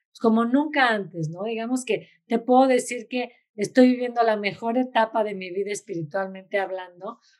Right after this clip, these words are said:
gra-, después de, del cáncer, ¿no? Otro mandamiento que nos dice Dios es, "Estad siempre gozosos", ¿no?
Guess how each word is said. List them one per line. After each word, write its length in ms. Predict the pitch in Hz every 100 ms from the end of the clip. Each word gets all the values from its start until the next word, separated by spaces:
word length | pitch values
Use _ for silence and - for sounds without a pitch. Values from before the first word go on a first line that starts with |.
| _ _
gra-, 460 | 175 185 208 202 208 294 - -
después 560 | 226 - 220 208 202
de, 180 | 202 185 160
del 200 | 165 147
cáncer, 500 | 202 214 202 175 147
¿no? 280 | 160 - _ - - - - - -
Otro 400 | 233 240 262 262
mandamiento 720 | 240 214 208 202 214 202 233
que 120 | 220
nos 220 | 190 185 165
dice 420 | 196 - 208 190
Dios 340 | 185 185 185
es, 200 | 196 - -
"Estad 540 | 208 - 226 226 254
siempre 400 | - 202 185 202
gozosos", 680 | 190 190 - 277 349 233 180
¿no? 220 | 180 247